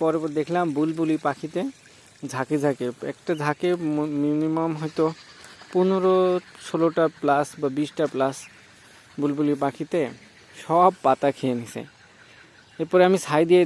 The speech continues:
দেখছি যে ছাই দেওয়ার পরে খায় কিনা, ছাই দিয়েও খাইছে। আমি চাচ্ছিলাম যে কীটনাশক না দিয়ে অর্গানিকভাবে চাষ করে, কিন্তু আমি ব্যর্থ হয়েছি। পরে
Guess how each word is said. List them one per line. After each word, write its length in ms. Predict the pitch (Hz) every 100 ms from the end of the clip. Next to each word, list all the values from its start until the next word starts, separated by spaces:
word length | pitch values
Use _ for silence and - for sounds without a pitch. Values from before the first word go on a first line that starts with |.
| 143
দেখছি 280 | 143 - 147 185 - - _ _ _ _ - - - - 147 131
যে 120 | 139 135 135 -
ছাই 180 | 143 139
দেওয়ার 180 | 139 135 -
পরে 160 | 139 135 -
খায় 160 | 139 135
কিনা, 180 | 135 127 -
ছাই 180 | 151 170 151
দিয়েও 220 | 160 175 156
খাইছে। 300 | 127 - - 127 - - - -
আমি 120 | 143 151
চাচ্ছিলাম 440 | 165 156 185 185 180 175
যে 80 | 180
কীটনাশক 420 | - 160 160 160 156 151
না 60 | 147
দিয়ে 120 | 185 160
অর্গানিকভাবে 540 | 135 139 143 139 135 135 147
চাষ 120 | 135 -
করে, 140 | 135 147
কিন্তু 240 | 147 135 147 139 - - - - -
আমি 140 | 151 160 143
ব্যর্থ 160 | 135 135
হয়েছি। 220 | 123 - - - - 180 - - - - - -
পরে 200 | 151 143